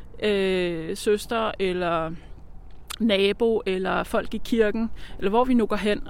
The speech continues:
og, og grundejerforeninger og så videre, så måske ikke får gjort de her ting, så vi også i svage tider ligesom kan gå hen og sige, "Prøv at høre, jeg har lige tænkt på dig i det her,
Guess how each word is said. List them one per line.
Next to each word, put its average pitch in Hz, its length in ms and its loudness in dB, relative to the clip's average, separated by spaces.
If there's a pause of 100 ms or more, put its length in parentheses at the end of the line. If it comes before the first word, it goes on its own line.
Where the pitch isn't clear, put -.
og, 185 320 2 (120)
og 165 160 -2 (340)
grundejerforeninger 202 800 4
og 185 80 0
så 190 120 0
videre, 220 320 2 (360)
så - 160 0
måske - 380 2
ikke 285 140 4
får 254 80 -4
gjort - 280 0
de 165 60 0
her 175 160 0
ting, - 340 -2
så 214 120 0
vi 202 180 0 (400)
også 220 260 8
i - 40 0
svage 196 280 4
tider 190 440 0
ligesom 202 240 -2
kan 202 140 -4
gå - 120 -2
hen 185 300 2
og 202 80 -2
sige, 185 360 -2 (360)
"Prøv 196 120 -2
at 196 40 0
høre, 185 200 0 (200)
jeg 202 100 2
har 196 100 2
lige 196 140 0
tænkt - 280 -2
på 190 80 -6
dig 160 340 0
i 202 40 -4
det 180 140 0
her, 170 240 0